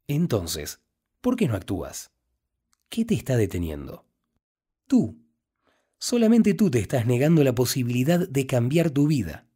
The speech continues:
¿Vas a dejar que esta oportunidad se te vaya de las manos? ¿Vas a poder perdonarte si lo haces? Una oportunidad como esta no se presenta dos veces en la vida.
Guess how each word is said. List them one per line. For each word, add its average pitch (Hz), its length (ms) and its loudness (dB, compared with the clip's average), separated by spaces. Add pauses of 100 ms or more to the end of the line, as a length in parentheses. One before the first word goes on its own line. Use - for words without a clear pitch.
(560)
¿Vas 170 340 0
a 156 60 4
dejar 156 320 0
que 147 140 0
esta 165 180 2
oportunidad 131 640 0
se 151 160 -2
te 123 140 -2
vaya 160 320 2
de 131 80 2
las 120 180 0
manos? 160 500 0 (760)
¿Vas 110 260 2
a 107 80 0
poder 120 300 2
perdonarte 131 560 2
si 117 160 -2
lo 120 100 2
haces? 143 480 -4 (1040)
Una 135 300 4
oportunidad 113 640 2
como 127 260 2
esta 139 260 0
no 147 200 4
se 156 160 0
presenta 139 480 2
dos 120 180 2
veces 107 320 2
en 98 140 -2
la 87 80 -4
vida. - 400 -14